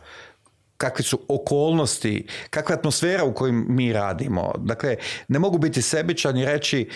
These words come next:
da, ja sam nomad, reditelj, često sam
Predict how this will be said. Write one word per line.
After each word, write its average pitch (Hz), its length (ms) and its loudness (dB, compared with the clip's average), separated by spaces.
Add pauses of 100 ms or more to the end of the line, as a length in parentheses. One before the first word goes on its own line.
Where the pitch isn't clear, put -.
(160)
da, 120 460 -2 (380)
ja 127 220 2
sam 110 360 0
nomad, 139 720 2
reditelj, 127 720 2 (340)
često - 360 0
sam 107 440 -2